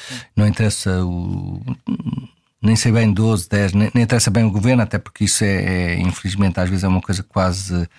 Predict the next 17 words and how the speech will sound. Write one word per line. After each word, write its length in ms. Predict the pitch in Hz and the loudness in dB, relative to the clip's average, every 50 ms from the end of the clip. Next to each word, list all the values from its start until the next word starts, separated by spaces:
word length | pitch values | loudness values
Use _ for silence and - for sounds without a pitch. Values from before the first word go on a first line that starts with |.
| - _ _ | -20 _ _
transversal 760 | - 113 110 110 101 107 101 - - - 110 98 101 104 104 | 0 2 2 2 2 0 0 0 0 0 2 2 2 2 2
e 40 | 101 | 2
nada, 320 | 98 95 95 90 90 85 - _ - - - - - _ - | 2 2 2 0 -2 -4 -6 _ -20 -20 -20 -20 -20 _ -2
e 40 | 98 | 0
nada 360 | 92 95 95 98 92 92 - _ _ _ _ _ | 2 2 4 2 2 0 -2 _ _ _ _ _
política 560 | - 110 107 110 104 - - - - - 104 | 0 2 4 4 2 2 -2 -4 -4 0 2
no, 100 | 98 95 | 4 4
no 240 | 95 92 95 95 92 | 4 4 2 2 0
sentido 340 | - - 110 90 98 92 - | 0 0 0 0 0 -2 -4
partidário, 600 | - 101 - - 107 92 98 90 92 101 113 117 - - - - - - - - - - | -4 -6 -4 -2 -2 0 2 2 2 2 0 -4 -6 -10 -20 -20 -18 -18 -18 -18 -6 0
mas 140 | 110 107 107 | 2 2 4
houve 160 | 135 127 123 | 4 4 4
uma 160 | 143 143 131 | 4 2 2
tal 220 | 127 - 147 147 | 2 2 2 2
fobia, 840 | 143 - - - - 127 113 104 123 127 127 120 110 104 98 87 82 95 | 2 0 -2 -2 0 0 0 2 2 2 4 4 4 4 2 2 0 0
obsessão, 960 | 95 98 - - - - - - - - - 123 113 110 104 98 92 87 82 80 _ _ _ _ - | 0 -2 0 0 0 0 0 0 0 2 2 4 4 4 4 2 2 0 -2 -6 _ _ _ _ 0
eh, 200 | 101 95 92 | 0 2 2